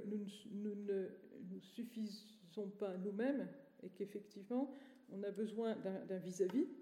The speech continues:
pour, euh, pour mieux se comprendre soi-même. Donc c'est peut-être là-dedans, en ce ter-, sens que vous parlez d'incomplétude. Et pour, pour, euh, pour effectivement rentrer dans, dans la compréhension de la nature, il faut bien sûr avoir une sorte de,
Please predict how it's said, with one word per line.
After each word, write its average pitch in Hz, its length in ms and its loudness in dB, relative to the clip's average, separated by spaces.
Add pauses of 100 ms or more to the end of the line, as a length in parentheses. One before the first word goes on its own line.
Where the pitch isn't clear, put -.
(520)
pour, 269 420 2
euh, 190 280 6 (100)
pour 196 120 -4
mieux 226 220 2
se 220 160 -4
comprendre 220 380 -4
soi-même. 214 360 2
Donc 185 120 -8
c'est - 200 -4
peut-être 208 180 2
là-dedans, 208 420 4 (460)
en - 80 -6
ce 233 120 2
ter-, 240 280 4
sens 262 280 2
que 220 100 -2
vous 196 120 -4
parlez 208 240 2
d'incomplétude. 202 600 -2 (460)
Et 226 160 10 (260)
pour, 220 280 4
pour, 240 280 4
euh, 180 560 4 (180)
pour 196 160 0
effectivement 214 640 2
rentrer 190 420 0
dans, 175 240 -4 (460)
dans 180 80 -2
la 185 80 2
compréhension 196 500 -2
de 190 60 2
la 180 60 2
nature, 214 340 4
il 220 100 6
faut - 140 0
bien 196 160 2
sûr 214 300 2 (360)
avoir 190 260 0
une 185 100 -2
sorte 196 280 -4
de, - 120 -6